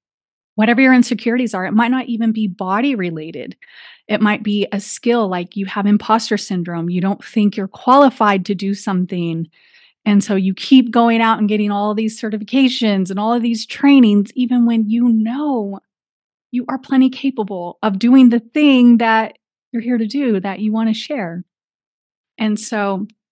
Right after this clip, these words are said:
when those insecurities pop up, it is most likely your ego. Your ego is here to protect you.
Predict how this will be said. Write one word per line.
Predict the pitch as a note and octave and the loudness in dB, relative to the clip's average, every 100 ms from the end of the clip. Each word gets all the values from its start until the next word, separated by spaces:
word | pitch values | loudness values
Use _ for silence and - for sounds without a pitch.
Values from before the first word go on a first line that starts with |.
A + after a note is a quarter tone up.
| - | -8
when | G3 A#3 D4+ F#4 | 0 4 4 2
those | D#4+ D4+ C4 | 0 0 2
insecurities | A#3+ B3 - G#3+ G#3 G3+ | 0 0 -2 -2 -2 -6
pop | - F#3+ - | -8 -10 -6
up, | F#3 - - | -6 -6 -4
it | A3 | 0
is | A3+ A3+ - | 0 -2 -6
most | G3 G3 A#3 D#4+ - - | 0 0 0 -2 -6 -14
likely | - G3+ G#3+ G#3+ G#3+ A#3 A#3 A#3+ - | -8 -2 0 0 0 0 0 -2 -4
your | G3 G#3 G3 G#3 G#3 - | -2 0 0 -2 -6 -6
ego. | G3 G3+ F3 - - F#3 - _ _ _ _ _ _ _ _ _ _ | -2 -2 -4 -8 -10 -14 -14 _ _ _ _ _ _ _ _ _ _
Your | - - | -12 -2
ego | C4+ C#4+ C4 | 0 2 2
is | A3 | 2
here | G#3+ G3+ | 0 -4
to | G3 | -4
protect | - F#3+ - G#3 - | -6 -6 -4 -6 -4
you. | E3 D#3+ | -4 -4